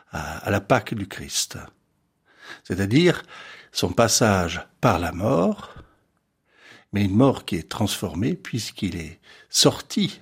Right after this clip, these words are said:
du tombeau. Mais il n'est pas simplement sorti pour lui-même, c'est l'humain, le premier-né d'entre les morts,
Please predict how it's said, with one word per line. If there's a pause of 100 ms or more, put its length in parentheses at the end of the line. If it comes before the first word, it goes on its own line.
(160)
du
tombeau. (960)
Mais
il
n'est
pas
simplement
sorti
pour
lui-même, (1040)
c'est (180)
l'humain,
le
premier-né
d'entre
les
morts,